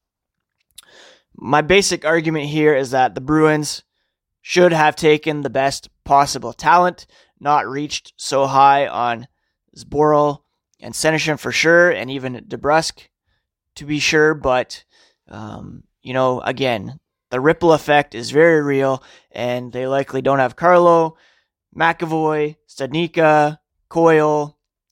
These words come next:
um, to build on right now, and perhaps the twenty nineteen twenty team looks, uh, much different. Uh, maybe they can't come to an agreement with some of these guys as R F As, and, uh,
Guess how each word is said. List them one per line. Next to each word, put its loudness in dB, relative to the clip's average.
um, -14
to -14
build -2
on -4
right -6
now, -4
and -8
perhaps -2
the -16
twenty -2
nineteen -8
twenty -2
team -10
looks, -6
uh, -18
much 0
different. -10
Uh, -20
maybe -4
they -2
can't -2
come -2
to 2
an 0
agreement 0
with -4
some -4
of -6
these -4
guys 0
as 2
R 4
F -6
As, -4
and, -6
uh, -20